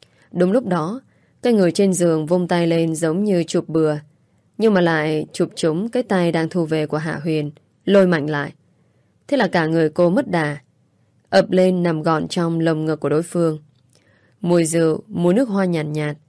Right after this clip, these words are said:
lẫn trong đó mùi đàn ông rất khó diễn tả. Tay của Vũ Thắng Nam ghi chặt lưng của Hạ Huyền, khiến cho cô không tài nào nhổm dậy được. "Còn mẹ nó cái tên kia, buông tôi ra!"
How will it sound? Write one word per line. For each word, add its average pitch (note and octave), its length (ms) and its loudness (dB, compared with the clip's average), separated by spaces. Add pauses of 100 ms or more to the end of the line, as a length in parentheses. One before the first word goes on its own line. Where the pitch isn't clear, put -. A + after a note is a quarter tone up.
(420)
lẫn G#3 200 2
trong F3 220 -2
đó D#3 340 -4
mùi F3 160 2
đàn D#3 160 2
ông E3 240 -2
rất G3+ 180 -6
khó D#3+ 200 -4
diễn G3 180 -2
tả. C3+ 320 -6 (920)
Tay G#3 140 0
của E3 140 4
Vũ E3+ 160 -2
Thắng F3 220 -2
Nam E3+ 280 0
ghi E3+ 180 2
chặt E3 200 -4
lưng F3 260 0
của D#3+ 80 -4
Hạ D3+ 180 -6
Huyền, D3+ 340 -4 (480)
khiến F#3+ 240 0
cho A3+ 100 0
cô G3 160 2
không A3 180 -2
tài E3+ 220 -2
nào D#3 220 -2
nhổm D#3 260 -2
dậy C#3 200 -4
được. D3 280 -4 (1500)
"Còn C#3 260 -12
mẹ D#3 180 -10
nó D#3+ 100 -10
cái F#3+ 160 -6
tên E3 200 -2
kia, D#3 240 -6 (380)
buông G3+ 180 0
tôi F#3 100 0
ra!" F3 320 -2